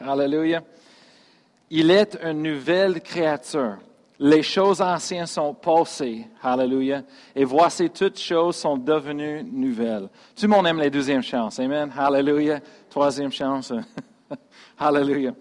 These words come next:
Mais avec Dieu, c'est ça. On a une nouvelle, une deuxième chance. Amen. On est capable de, euh, euh, recommencer, repartir. C'est-à-dire que toutes les choses anciennes sont passées. Quand le moment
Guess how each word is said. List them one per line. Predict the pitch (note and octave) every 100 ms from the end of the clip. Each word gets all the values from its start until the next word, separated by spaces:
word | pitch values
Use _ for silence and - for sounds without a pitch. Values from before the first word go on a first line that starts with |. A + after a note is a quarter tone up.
| - - - _
Mais | D#3 E3 D#3
avec | E3 A3 G3+
Dieu, | - G3+ G#3
c'est | E3
ça. | - F3 C#3+
On | C#3+
a | D3+ D#3
une | D#3
nouvelle, | D3+ D#3+ D#3 C#3+ - -
une | D3 D3
deuxième | F3 D#3+ E3+ C#3+
chance. | - E3 D#3+ D#3
Amen. | D3+ D3+ - - -
On | D3+ D3+
est | D3
capable | D#3 E3+ E3+ D3+
de, | C#3+
euh, | C3+ - - C#3+
euh, | C#3 C3 - C#3+ C3 B2 B2
recommencer, | C#3 A3 A3 F3 D3+ - C#3+
repartir. | C3 F#3 F#3 D#3 - D#3 B2+ - - -
C'est-à-dire | D#3+ D3 G3
que | -
toutes | - A3+ G3
les | E3+
choses | F#3+ F3 D#3+ E3+
anciennes | F3+ E3+ - F3
sont | D#3 D#3+ D3+
passées. | D3 C#3 - B2+ G#2+ - _ -
Quand | F#3 F#3+ G#3 -
le | D3+ D3+ D3+
moment | D3 E3 A3+ B3+ A3 G3+ D#3